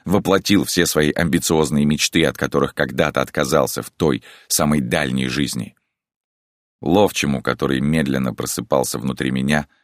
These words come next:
было не так обидно, потому что он ничего и не знал, кроме школы ловчих. Его готовили к такой жизни, и ему не так больно было отказываться от того, что у нас сейчас хотели отобрать. "Не хочу,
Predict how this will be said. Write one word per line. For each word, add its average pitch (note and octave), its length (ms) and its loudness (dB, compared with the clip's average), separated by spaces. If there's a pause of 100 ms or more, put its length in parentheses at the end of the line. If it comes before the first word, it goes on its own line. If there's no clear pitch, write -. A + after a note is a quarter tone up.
(140)
было F#2 280 2
не F2 160 4
так - 260 -2
обидно, A#1+ 460 -6 (400)
потому C3 260 0
что - 180 -2
он A#2+ 260 2
ничего F#2 400 2
и E2+ 80 4
не D2 120 2
знал, D#2 300 0
кроме A#1+ 260 -4
школы B1 300 -4
ловчих. A#1 500 -8 (520)
Его G#2+ 260 6
готовили G2+ 520 4
к - 60 -14
такой B1 280 -4
жизни, A#1 400 -8 (400)
и G2 80 4
ему F#2+ 200 6
не E2 140 2
так D#2 240 -2
больно C2+ 340 0
было B1+ 220 0
отказываться B1 560 -4
от - 180 -6 (100)
того, C#2 340 0 (180)
что - 260 2
у F2 60 4
нас D2+ 240 0
сейчас B1+ 380 -4
хотели B1+ 340 -2
отобрать. A#1+ 560 -2 (500)
"Не - 140 -4
хочу, - 400 -8